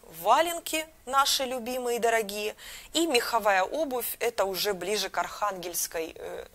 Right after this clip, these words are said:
к Архангельску. Там встречаются сапоги, которые шились из кожи с мехом. Ну и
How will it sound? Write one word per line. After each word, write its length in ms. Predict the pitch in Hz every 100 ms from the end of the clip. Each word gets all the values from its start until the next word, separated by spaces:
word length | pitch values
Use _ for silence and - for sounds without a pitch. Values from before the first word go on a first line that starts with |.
| -
к 80 | 175
Архангельску. 840 | - 285 330 285 285 - 262 254 - - - - -
Там 200 | 262 294
встречаются 880 | - 175 - 233 247 - - 185 - - -
сапоги, 580 | - - 196 190 285
которые 380 | 320 185 185 180
шились 540 | 180 - 247 233 208 -
из 180 | 175
кожи 540 | - 233 285 247 254 240 - - - - -
с 220 | - -
мехом. 400 | 170 160 - - 175 - _ - - - - - - - - - - -
Ну 200 | 277 381
и 280 | 403 311 262